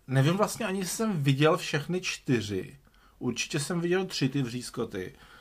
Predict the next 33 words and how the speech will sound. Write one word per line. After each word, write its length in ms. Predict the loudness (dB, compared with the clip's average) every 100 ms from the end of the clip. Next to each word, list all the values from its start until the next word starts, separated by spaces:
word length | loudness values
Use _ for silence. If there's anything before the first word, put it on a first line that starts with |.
| -20 -20 -20 _
A 420 | 2 2 2 -2
určitě 480 | 0 0 0 0 0
jsem 260 | 2 -2 -2
se 180 | 0 2
nedíval, 880 | 4 2 2 2 4 4 2 -2 -6 -16
mm, 640 | -14 -10 -10 -8 -8 -8 -6
možná 380 | -6 0 4 4
na 100 | 2
první 340 | 0 0 0
jsem 180 | 0 -4
se 100 | -2
kouknul 280 | -2 0 0
víckrát, 460 | 0 -2 2 2
ale 160 | 2 0
dvojku 380 | 0 -2 0 0
a 60 |
trojku 260 | 0 -2 -2
jsem 160 | 0 0
určitě 380 | -2 -2 -2 0
neviděl 320 | 2 2 2
víckrát 460 | 0 -4 2 2 2
a 80 | -2
určitě 500 | -2 -2 -2 0 2
nevím 280 | 2 2
nějaký 280 | 2 0 0
jako 200 | -2 0
detaily 640 | 0 0 2 2 4 2 4
a 240 | 4 4 0 -16 -14 -16 -20 _
propracovanost 1080 | 4 6 6 2 2 2 2 2 0 -4 -2
toho, 280 | 0 4
jak 360 | 4 4 0 -8
se 180 | -6 -6
to 460 | -2 0 0 0 -4